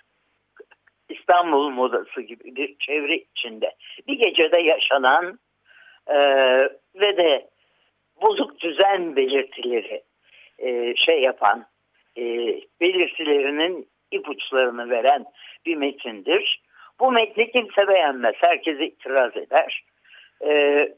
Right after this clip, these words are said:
ve neticede de seyircinin, seyirci dediğimiz tabii ki seyircinin arasına yerleştirilmiş başka aktörlerdir. O seyircilerin istediği gibi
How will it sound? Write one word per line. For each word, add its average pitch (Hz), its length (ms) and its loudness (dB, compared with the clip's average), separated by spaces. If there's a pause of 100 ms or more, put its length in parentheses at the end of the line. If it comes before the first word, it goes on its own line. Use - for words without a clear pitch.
(420)
ve 220 180 0
neticede 196 720 0
de 160 240 2 (560)
seyircinin, 180 880 0 (500)
seyirci 156 420 0
dediğimiz 131 440 -4 (160)
tabii 131 280 -4
ki 143 220 -20
seyircinin 147 460 -2
arasına 135 440 -4
yerleştirilmiş 123 1000 -4 (320)
başka - 300 0
aktörlerdir. 113 1120 -2 (580)
O 285 180 2 (100)
seyircilerin 139 920 0
istediği 196 580 -2
gibi 151 480 -2